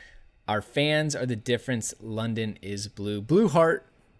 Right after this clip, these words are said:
And, uh, it's a short video literally of her and Kaz <laughs> taking a stab at two of the chants, the songs that the fans sing. Um, uh, and it was so much fun to see, again,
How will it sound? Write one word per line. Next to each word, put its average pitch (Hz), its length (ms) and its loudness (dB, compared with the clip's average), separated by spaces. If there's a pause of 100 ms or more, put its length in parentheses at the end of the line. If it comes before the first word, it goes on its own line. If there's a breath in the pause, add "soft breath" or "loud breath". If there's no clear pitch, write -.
(160)
And, 117 440 -2
uh, 117 320 2
it's - 160 -6
a - 40 -6
short - 380 -2
video 170 280 4
literally 160 440 4
of 139 140 -4
her 151 240 4
and 160 180 2
Kaz 156 480 0 (200)
<laughs> - 220 -20
taking 156 260 4
a 151 60 2
stab 143 380 4
at - 100 -8
two 143 220 2
of 143 60 2
the 135 80 2
chants, 139 460 -2
the 131 140 -2
songs 143 520 2
that 131 120 -6
the 127 80 -6
fans 127 360 -2
sing. 147 400 0 (440 loud breath)
Um, 117 760 0 (320)
uh, 110 240 0 (120)
and 123 160 0
it 131 140 -2
was 127 280 -2
so - 380 2
much 151 220 0
fun 113 320 -2
to 120 120 -8
see, 131 360 -2
again, 123 420 -2